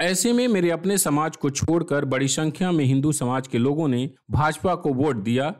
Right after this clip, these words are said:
ताकि सपा का गुंडा राज न आ सके।"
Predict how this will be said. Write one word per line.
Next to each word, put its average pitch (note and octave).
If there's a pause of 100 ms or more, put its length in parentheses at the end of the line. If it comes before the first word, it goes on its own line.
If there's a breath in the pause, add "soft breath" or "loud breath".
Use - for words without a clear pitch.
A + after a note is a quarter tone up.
(280)
ताकि B2
सपा F3
का D#3+
गुंडा C3+
राज B2+
न D3
आ A2
सके।" G2+